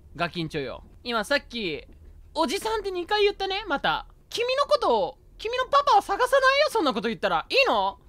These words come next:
もう本当に世話の焼ける子だな。え、じゃあ、まあ、多分このオーエルさんもなんか関係あるとは思うんだけど、こっち誰も、えい！もう！なんでついてくんだよ！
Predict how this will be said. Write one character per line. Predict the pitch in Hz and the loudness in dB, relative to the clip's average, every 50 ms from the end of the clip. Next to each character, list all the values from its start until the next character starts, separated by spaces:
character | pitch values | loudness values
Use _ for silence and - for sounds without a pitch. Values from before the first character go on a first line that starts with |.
| - - - | -20 -20 -16
も | 170 165 160 156 | -12 -10 -8 -8
う | 160 | -8
本 | 160 165 247 196 180 - - - - | -6 -6 -4 -6 -6 -8 -12 -14 -10
当 | 180 175 | -8 -8
に | 160 160 | -8 -8
世 | 143 214 185 | -8 -8 -8
話 | 165 175 | -8 -8
の | 180 175 | -8 -6
焼 | 175 175 175 - | -6 -8 -8 -10
け | 202 | -12
る | 185 165 | -14 -14
子 | - 196 185 | -14 -12 -10
だ | 185 190 | -8 -6
な。 | 190 190 185 180 180 175 170 170 170 - - - - - - - | -4 -4 -2 -2 -4 -4 -6 -8 -10 -12 -16 -20 -20 -20 -14 -12
え、 | 226 | -8
じ | 196 320 | 0 2
ゃ | 381 | 4
あ、 | 381 339 262 240 262 269 262 240 196 156 - - - - - - - - - - | 4 6 6 6 6 6 6 4 2 0 -4 -8 -14 -20 -20 -20 -20 -20 -16 -12
ま | 330 349 | -10 -6
あ、 | |
多 | 359 494 523 | -4 -2 -2
分 | 440 370 | -2 -2
こ | 381 | -4
の | 403 415 | -6 -8
オ | 370 - 311 392 480 | -10 -6 -4 -2 0
ー | 480 | 0
エ | 508 | 0
ル | 508 | 0
さ | 508 508 494 | 0 0 -2
ん | 480 | -2
も | 453 | -4
な | 453 466 | -4 -6
ん | 415 | -6
か | 381 - | -8 -12
関 | - - 302 349 349 311 | -12 -10 -8 -8 -8 -4
係 | 370 339 | -2 0
あ | 320 330 | 0 0
る | 330 240 | 0 -2
と | 240 214 | -4 -4
は | 190 | -4
思 | 185 190 202 | -4 -6 -6
う | 196 | -8
ん | 175 | -8
だ | 156 | -8
け | 143 | -8
ど、 | 139 143 143 139 135 110 - - - - - - - - - - | -8 -8 -8 -8 -8 -10 -12 -16 -20 -20 -20 -20 -20 -20 -20 -8
こ | - 440 494 | -6 -6 -6
っ | - | -6
ち | - 440 | -4 0
誰 | 427 403 403 415 | 2 2 2 2
も、 | 392 370 | 0 4
え | 311 - 679 719 679 269 | 6 8 10 10 10 8
い！ | - - - - - - - - - - - - - - | 4 0 -8 -14 -18 -20 -20 -20 -20 -20 -18 -18 -10 0
も | 302 381 | 4 6
う！ | 415 427 427 440 453 466 453 453 622 508 - - - - - - - - | 8 10 10 10 10 10 10 12 10 10 8 6 -2 -18 -20 -20 -6 -2
な | 370 427 508 539 | 2 4 4 4
ん | 494 | 4
で | 453 392 | 4 2
つ | 339 415 392 | 4 4 4
い | 359 | 4
て | 320 | 4
く | 294 254 370 359 | 2 0 2 2
ん | 339 339 330 | 2 2 6
だ | 294 294 262 254 | 8 8 8 10
よ！ | - - - - 208 - | 8 6 4 4 0 -4